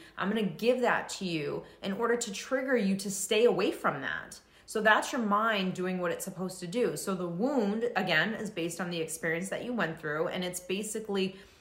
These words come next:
the tape that your mind will play that, that's looking for this experience again in life to keep you away from it. And then the emotional trigger is the emotion that you'll feel when you get close to it.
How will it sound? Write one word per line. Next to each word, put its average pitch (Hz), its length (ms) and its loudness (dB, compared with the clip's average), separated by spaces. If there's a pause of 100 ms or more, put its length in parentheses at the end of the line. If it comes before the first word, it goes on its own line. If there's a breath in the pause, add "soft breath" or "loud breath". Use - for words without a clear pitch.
(160 loud breath)
the 202 100 2
tape 240 360 0
that 190 120 -2
your 196 100 0
mind 190 360 2
will 185 80 0
play 196 460 2
that, 170 280 0
that's 185 220 0
looking 175 720 2 (180 loud breath)
for 214 280 4
this 202 200 0
experience 196 1000 -2 (180 loud breath)
again 190 500 2
in 185 260 -2
life 190 420 2
to 196 100 -8
keep - 320 -8
you 208 120 2
away 180 320 2
from 156 300 -2
it. - 260 -8 (260 loud breath)
And 202 120 2
then 208 140 2
the 202 80 0
emotional 202 480 0
trigger 240 520 2
is 190 200 0
the 196 140 0
emotion 208 420 2
that 202 160 -2
you'll 185 120 -2
feel 226 400 2
when 180 220 0
you 190 80 4
get 170 260 0
close 190 420 -2
to - 260 -2
it. - 240 -8